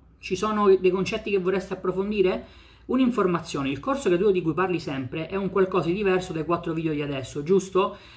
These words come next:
Eh, Leonardo, il corso gratuito di cui parlavo in precedenza,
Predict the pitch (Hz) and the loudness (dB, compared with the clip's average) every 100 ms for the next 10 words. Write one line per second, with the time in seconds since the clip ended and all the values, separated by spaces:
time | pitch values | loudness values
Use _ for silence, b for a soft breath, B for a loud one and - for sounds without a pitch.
0 | B - 175 165 247 254 190 147 147 147 | B -6 0 4 4 4 2 2 -2 -2
1 | 170 - 247 240 - 202 196 202 208 156 | -2 -2 -2 -2 0 2 2 2 0 -2
2 | 151 165 214 170 175 190 165 156 180 - | -2 -4 -2 2 4 4 4 0 -2 0
3 | 214 214 214 - 233 226 B | -2 -2 -6 0 2 2 B